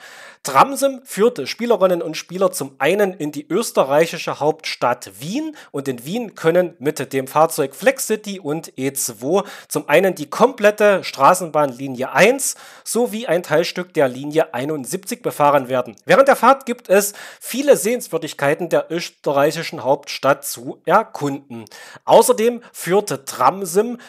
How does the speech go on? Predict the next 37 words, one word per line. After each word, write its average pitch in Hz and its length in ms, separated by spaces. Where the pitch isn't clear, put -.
die 143 120
Spielerinnen 170 520
und 147 140
Spieler 147 560
auch 165 220
in 135 200
die 123 140
bayerische 233 640
Landeshauptstadt 151 1000
München. 156 460
Hier 285 220
sind 277 180
sogar 185 380
gleich 160 480
drei 156 240
Linien 151 380
enthalten. 175 680
Zum - 240
einen 170 340
die 143 120
Linie 143 340
dreiundzwanzig, 123 920
die 233 80
Linie 277 300
siebenundzwanzig 220 1080
und 196 360
die 180 240
Linie 143 500
achtundzwanzig. 131 800
Dazu 233 280
gibt 233 240
es 170 100
auch 156 140
hier 220 260
das 147 220
passende 156 500
Fahrzeug, 151 640